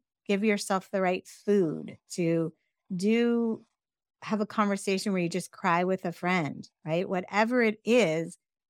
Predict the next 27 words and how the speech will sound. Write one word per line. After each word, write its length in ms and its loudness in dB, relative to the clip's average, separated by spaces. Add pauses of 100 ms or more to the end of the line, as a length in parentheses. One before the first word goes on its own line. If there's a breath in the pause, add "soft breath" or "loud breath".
(160)
that 100 0
is 200 0 (160)
going 320 0
to 160 -4
let 420 0
you 240 -2
respond 1040 2 (180)
to 200 -2
the 380 -4 (280)
day-to-day, 840 0
which 240 -2
in 180 -4
our 180 2
world 280 2
right 260 2
now 460 -4 (640)
is 340 2 (180)
nuts, 580 -4 (300)
is 160 -4
nutsy, 440 0
nutsy, 360 -4
nuts. 460 -6
And 260 -4
none 220 -2
of 160 -2
us 400 -6 (120)
have 600 -2